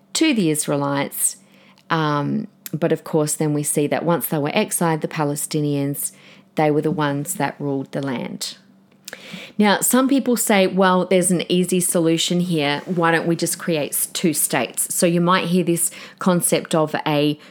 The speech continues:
two-state solution, whereas, um, and I, I don't know a lot about that, but that's why you'll hear that. It's like, "Well, why can't we have two states within the one?"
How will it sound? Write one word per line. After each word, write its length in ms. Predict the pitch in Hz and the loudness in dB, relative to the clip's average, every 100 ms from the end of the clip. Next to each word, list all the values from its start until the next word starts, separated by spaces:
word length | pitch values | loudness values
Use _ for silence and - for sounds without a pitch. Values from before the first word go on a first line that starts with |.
| - | -12
two-state 720 | - - 175 170 - 151 139 | -2 2 2 2 0 -2 -2
solution, 720 | - 156 143 147 - 127 - - - - | -2 -2 0 0 -2 -2 -6 -12 -18 -6
whereas, 720 | 175 180 165 160 156 151 - - | 2 4 4 4 2 0 0 0
um, 640 | 165 160 151 147 143 143 - - | 0 0 0 0 -2 -6 -4 -2
and 160 | 175 - | 0 2
I, 120 | - | 2
I 80 | 190 | 2
don't 320 | 180 202 220 | 4 2 4
know 180 | 208 196 | 4 4
a 20 | |
lot 300 | 160 156 156 | 2 0 0
about 380 | 160 151 151 - | 0 0 0 0
that, 200 | 185 240 | 0 0
but 140 | 175 | -2
that's 300 | 175 170 - | 0 -2 -2
why 140 | 175 160 | -2 -2
you'll 200 | 156 143 | -2 -6
hear 260 | - 156 147 | -2 -2 -2
that. 100 | - | -4
It's 120 | - | -4
like, 100 | 135 | -2
"Well, 100 | 160 | 0
why 180 | 156 175 | 0 0
can't 240 | 190 165 | 0 -2
we 80 | 160 | -2
have 220 | 156 143 | -2 -4
two 180 | - 180 | -2 0
states 480 | 170 - 156 151 - | 0 0 -2 -2 -4
within 380 | 160 156 156 147 | -2 0 -2 -2
the 100 | 143 | -4
one?" 440 | 147 135 - - | -2 -4 -4 -12